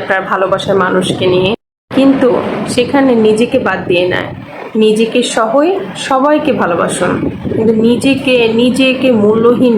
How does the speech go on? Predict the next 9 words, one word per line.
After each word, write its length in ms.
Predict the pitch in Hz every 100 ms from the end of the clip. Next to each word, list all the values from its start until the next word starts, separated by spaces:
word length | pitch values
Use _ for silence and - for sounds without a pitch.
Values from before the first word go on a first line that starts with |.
| 196
ভেবে 280 | 208 180 143 - - - - - -
ছুঁড়ে 240 | - 240 247 247
ফেলে 240 | 208 202 185
দিয়ে 200 | 196 165 110 - -
অন্যকে 420 | 208 214 226 220
একতরফা 500 | 190 202 208 190 196
ভালোবাসতে 520 | - 170 156 160 - 170
যাবেন 220 | 160 156
না। 60 | 156